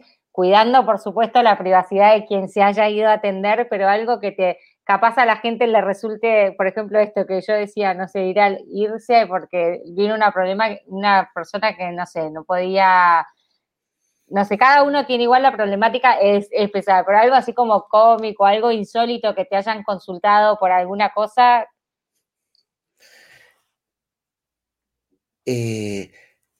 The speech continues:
Speaker 2: yo creo que la gente es bastante insólita <laughs> siempre en lo que consulta.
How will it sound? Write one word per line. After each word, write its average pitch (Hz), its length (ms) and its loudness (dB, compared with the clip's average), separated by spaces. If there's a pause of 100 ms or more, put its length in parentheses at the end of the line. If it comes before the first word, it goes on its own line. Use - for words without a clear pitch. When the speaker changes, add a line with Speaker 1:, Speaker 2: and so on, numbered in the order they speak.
(680)
Speaker 2:
yo - 80 -14 (640)
creo 190 200 -2
que 156 80 -10
la 143 100 -6
gente 160 300 -10
es 135 80 -8
bastante 127 420 -6
insólita 110 560 -2
<laughs> - 0 -
siempre - 460 -6
en 160 80 0
lo 160 80 4
que - 220 -2 (100)
consulta. 131 800 -2